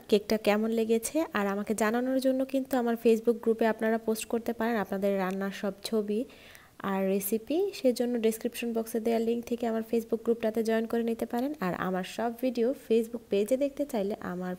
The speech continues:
Facebook পেজটাতে কিন্তু একটা লাইক দিয়ে রাখতে পারেন। না টেনে সম্পূর্ণ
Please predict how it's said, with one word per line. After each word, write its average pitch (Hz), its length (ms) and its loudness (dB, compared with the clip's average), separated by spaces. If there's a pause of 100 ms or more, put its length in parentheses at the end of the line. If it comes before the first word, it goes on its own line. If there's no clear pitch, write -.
Facebook 196 360 -4
পেজটাতে 220 380 -2
কিন্তু 254 280 -8
একটা 269 220 -4
লাইক 175 180 -2
দিয়ে 170 180 -4
রাখতে 165 260 -10
পারেন। 170 220 -8 (920)
না 226 120 6 (100)
টেনে 269 240 4 (100)
সম্পূর্ণ 233 340 4